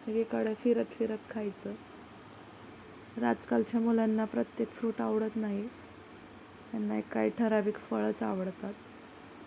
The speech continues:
तर आज आमच्या घरामध्ये ही नवीन वस्तू आलेल्या आहेत,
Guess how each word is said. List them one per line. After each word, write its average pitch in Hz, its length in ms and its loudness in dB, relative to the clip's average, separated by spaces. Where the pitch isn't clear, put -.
तर 247 120 6
आज 240 140 8
आमच्या 247 300 8
घरामध्ये 233 500 8
ही 233 120 8
नवीन 226 380 4
वस्तू 220 300 -2
आलेल्या 208 400 2
आहेत, 196 220 0